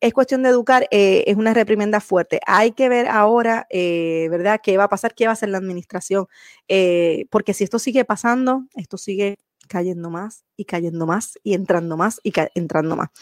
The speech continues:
Así es que aquí nos dice Guillermo, "Pero el del camión es el menos que recibe, es una red más grande que si quisieran la desmantelan". Sí, es lo que estábamos hablando de los coyotes, o sea, ellos ofrecen y esto es una red de gente completa. Inclusive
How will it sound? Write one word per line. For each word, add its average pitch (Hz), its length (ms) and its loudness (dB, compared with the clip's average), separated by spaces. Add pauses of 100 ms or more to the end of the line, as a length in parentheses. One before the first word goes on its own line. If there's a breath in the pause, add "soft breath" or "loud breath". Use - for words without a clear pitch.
(420 loud breath)
Así 180 300 0
es 185 120 2
que 208 340 4
aquí 180 220 -2
nos 208 140 0
dice 214 240 0
Guillermo, 202 380 0
"Pero 185 280 6
el 190 280 2
del 185 180 0
camión 196 340 0
es 277 100 0
el 226 100 -2
menos 214 300 -2
que 226 120 0
recibe, 208 440 0
es 180 80 0
una 220 200 0
red 220 220 2
más 208 220 0
grande 208 320 0
que 226 80 -6
si 185 140 -8
quisieran 196 400 -2 (260 loud breath)
la 180 160 0
desmantelan". 190 500 0 (200 loud breath)
Sí, 240 400 -2
es 190 180 4
lo 196 100 4
que 403 80 0
estábamos 311 280 2
hablando 294 180 2
de 320 40 4
los 294 100 2
coyotes, 226 360 2
o 180 80 2
sea, 175 260 0
ellos 220 180 2
ofrecen 285 500 0
y 190 40 -4
esto 233 180 -2
es 285 100 2
una 269 220 0
red 247 180 0
de 247 140 0
gente 240 420 -4
completa. 190 480 0 (260 loud breath)
Inclusive 262 640 2